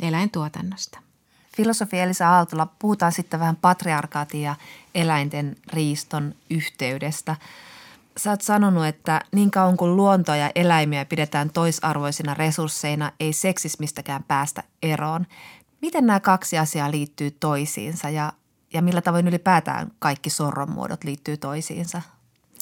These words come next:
Speaker 1: Vastakkainasetteluiden maailmankuvassa todellisuus jakautuu vastinpareihin – ja, ja ei ainoastaan niin, vaan myös näiden vastinparien eri puolet vastaavat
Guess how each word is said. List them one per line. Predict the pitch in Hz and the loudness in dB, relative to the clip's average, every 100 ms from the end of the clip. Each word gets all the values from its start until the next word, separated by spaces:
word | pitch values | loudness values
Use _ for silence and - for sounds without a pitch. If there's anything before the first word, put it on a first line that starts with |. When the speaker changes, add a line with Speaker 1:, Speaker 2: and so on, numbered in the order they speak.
| - - - - - - _ _ 220 | -16 -16 -20 -20 -20 -20 _ _ 2
Speaker 1:
Vastakkainasetteluiden | 269 - 226 196 185 185 175 - 175 165 170 165 160 - _ - | 2 2 0 2 4 2 -2 -2 -2 0 2 2 0 -2 _ 0
maailmankuvassa | 180 190 190 175 160 160 165 151 156 - 156 - - - _ _ | 6 8 8 4 2 -4 -4 -2 -2 -4 -6 -10 -20 -20 _ _
todellisuus | - 185 175 165 160 156 | 0 2 4 2 -2 0
jakautuu | 170 160 160 156 156 156 156 _ _ _ _ _ _ - | -2 0 -2 -2 -2 -4 -6 _ _ _ _ _ _ -10
vastinpareihin – | 135 - 240 240 240 233 220 214 214 214 214 _ - - - - - | -8 -2 2 4 4 6 4 4 4 2 0 _ -20 -20 -20 -10 0
ja, | 170 170 170 165 160 _ 175 | 4 8 8 6 4 _ -2
ja | 180 170 165 160 _ _ _ _ | 2 4 4 2 _ _ _ _
ei | - 180 | -2 2
ainoastaan | 180 180 175 - 175 175 | 4 4 2 2 2 4
niin, | 208 220 196 | 6 6 6
vaan | 165 165 | 4 2
myös | 170 170 | 0 0
näiden | 170 170 170 | -4 -2 0
vastinparien | 180 185 180 160 160 160 160 160 | 2 2 0 0 0 0 0 0
eri | 170 170 165 160 - | -2 -2 -2 -4 -4
puolet | 180 180 165 151 | 0 2 2 -2
vastaavat | 160 160 - 175 165 | -4 -6 -6 -8 -6